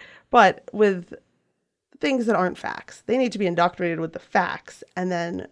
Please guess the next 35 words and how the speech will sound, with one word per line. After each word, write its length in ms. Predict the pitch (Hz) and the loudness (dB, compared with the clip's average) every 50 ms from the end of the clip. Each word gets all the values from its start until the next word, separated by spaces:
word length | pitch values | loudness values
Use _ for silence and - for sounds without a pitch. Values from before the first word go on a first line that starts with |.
| - - | -14 -10
when 540 | - 180 160 175 190 180 175 170 170 180 - | -10 -8 -4 -2 -2 -2 -2 -2 -4 -6 -8
it 140 | - 175 175 | -8 -6 -6
is 180 | 175 180 - | -6 -6 -6
something 320 | - 180 175 175 - - - | -8 -8 -8 -6 -8 -8 -8
that 120 | - - | -8 -6
isn't 280 | - 180 165 180 - - | -6 -6 -6 -6 -8 -8
necessarily 600 | - 170 - - 175 - - - - - - - | -12 -14 -14 -16 -18 -16 -14 -12 -12 -12 -12 -14
a 60 | - | -16
fact, 580 | - - - 294 262 214 175 175 - - - - _ - - - _ _ - | -14 -6 -2 0 0 0 0 -2 -6 -14 -20 -20 _ -20 -20 -20 _ _ -6
they 100 | 208 190 | -2 -2
need 140 | 185 175 | -2 -2
to 80 | 180 175 | -4 -6
be 60 | 175 | -8
exposed 680 | 170 175 - - - - 196 185 180 170 165 160 - | -8 -8 -12 -16 -6 -2 0 0 0 0 -4 -8 -10
to 160 | - 196 - - | -10 -10 -8 -4
all 160 | - 185 180 180 | -4 -2 -2 -2
the 120 | 175 175 | -2 -4
different 260 | 170 170 - 180 175 | -6 -8 -10 -12 -12
viewpoints, 800 | 160 175 175 175 175 - - - - - - - _ - - _ _ - - - - - _ _ - | -10 -8 -10 -10 -10 -12 -12 -12 -12 -12 -14 -18 _ -20 -20 _ _ -20 -20 -20 -20 -20 _ _ -10
and 260 | - 185 175 175 165 175 | -6 -6 -6 -4 -6 -8
then 460 | 170 180 180 180 - - 196 185 - _ _ _ _ _ _ _ _ _ _ _ _ _ _ _ - | -8 -8 -10 -14 -14 -14 -14 -16 -16 _ _ _ _ _ _ _ _ _ _ _ _ _ _ _ -12
allow 420 | 170 175 175 180 175 165 175 185 180 | -8 -6 -4 -4 -4 -4 -4 -4 -6
the 140 | 185 208 | -6 -8
students, 720 | 202 - - - 196 185 180 175 180 190 _ - - - - - | -10 -12 -16 -16 -14 -12 -12 -12 -12 -14 _ -20 -20 -20 -20 -18
um, 220 | - - - - - | -16 -16 -16 -18 -20
especially 400 | _ - - 185 180 - 208 190 | _ -18 -18 -16 -14 -10 -8 -6
into 180 | 185 175 180 185 | -6 -6 -8 -8
the 100 | 180 175 | -12 -10
high 120 | 170 180 | -10 -12
school 340 | 175 - - - 185 180 180 | -12 -12 -10 -8 -8 -6 -6
years, 420 | 185 185 180 185 185 185 185 _ _ _ - - - - _ _ _ _ | -8 -8 -8 -10 -10 -12 -14 _ _ _ -20 -20 -20 -20 _ _ _ _
to 100 | - 220 | -8 -4
make 200 | 214 214 208 214 | -2 -2 -2 -2
decisions 600 | - 247 226 - 226 208 220 226 220 220 220 208 | -4 -6 -4 -4 -4 -2 -2 -2 -4 -4 -4 -6
and 260 | 240 - 196 190 190 | -6 -6 -4 -6 -6